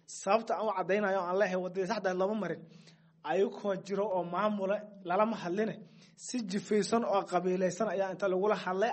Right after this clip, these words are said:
ayaa shakhsi shakhsi loo, loo qanciyey, ayaa wax yar oo jeebgelis ah inta la siiyey, "Baabuurka aan saaranaana kama heri kartin," aa la yidhi. Xamar markii la geeyana, waxa lagu xayiri doonaa sidii kuwii hore loo xayiray.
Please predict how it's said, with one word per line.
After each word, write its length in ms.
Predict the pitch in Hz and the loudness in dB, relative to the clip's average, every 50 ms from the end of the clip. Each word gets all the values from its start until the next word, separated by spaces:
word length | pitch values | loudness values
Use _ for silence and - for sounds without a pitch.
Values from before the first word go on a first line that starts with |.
| - | 0
ayaa 260 | 170 185 185 185 185 | -4 -2 0 0 -2
shakhsi 280 | 180 - 180 - - 185 | -2 -4 -8 -10 -10 -8
shakhsi 300 | 160 - 240 240 - - 190 | -4 -2 -2 -2 -2 -2 -2
loo, 160 | 196 214 208 - - - 127 127 165 | 0 0 0 -2 -6 -14 -12 -10 -4
loo 240 | 190 190 196 208 208 160 - - | 2 2 4 4 2 0 -6 -8
qanciyey, 380 | - 180 170 165 190 220 233 240 | -10 -8 -4 0 0 2 2 2
ayaa 320 | - 135 180 185 180 180 180 | 0 -2 0 0 0 0 0
wax 180 | 180 185 165 - | 0 -2 -2 -2
yar 200 | 196 208 226 240 190 147 170 | 0 0 0 0 0 0 0
oo 180 | 185 190 185 175 165 160 - - - - - _ | 2 2 4 2 0 -2 -8 -14 -20 -20 -16 _
jeebgelis 460 | - 196 185 180 180 262 240 - - - | -4 -2 -2 0 2 2 2 0 -2 -4
ah 80 | 180 - - - - - - - | -10 -12 -14 -20 -20 -20 -18 -14
inta 200 | 196 185 - 233 226 | -12 -6 -2 -2 -2
la 100 | 220 185 | -2 -2
siiyey, 340 | 185 - - 208 214 220 220 233 - - _ _ - _ _ - | -6 -8 -10 -10 -10 -10 -10 -12 -16 -20 _ _ -20 _ _ -2
"Baabuurka 440 | 190 185 190 214 233 233 - - 226 | 0 2 2 4 4 2 2 0 -6
aan 160 | 180 175 180 165 | -6 -6 -6 -6
saaranaana 420 | - 180 196 214 220 214 214 202 | -2 0 0 2 2 0 0 -2
kama 160 | - 208 208 | 0 0 2
heri 100 | 202 190 | 2 2
kartin," 280 | 180 190 180 - 214 208 | 2 -2 -4 -2 0 0
aa 80 | 185 | 2
la 80 | 180 180 | 2 2
yidhi. 140 | 180 185 180 | 2 0 2
Xamar 180 | 185 226 220 | 2 2 2
markii 220 | 214 226 208 214 214 | 2 0 -2 -2 -2
la 80 | 202 | -2
geeyana, 260 | 185 190 202 214 202 - - - - - - - - - - _ _ _ _ _ _ _ _ _ - | 0 2 2 2 0 -2 -6 -12 -18 -18 -20 -20 -20 -20 -20 _ _ _ _ _ _ _ _ _ -8
waxa 120 | - - 190 | -2 2 4
lagu 120 | 202 233 | 4 4
xayiri 220 | - 220 226 220 214 175 | 4 4 2 2 2 2
doonaa 200 | 190 196 190 175 | 0 0 0 0
sidii 280 | 180 - 247 285 269 | 0 2 4 4 2
kuwii 220 | - - 233 - 185 | 2 2 2 2 4
hore 120 | 202 208 | 4 2
loo 120 | 196 190 | 2 0
xayiray. 400 | 170 - 165 160 170 180 196 196 | 0 -2 -2 -2 -2 0 -2 -2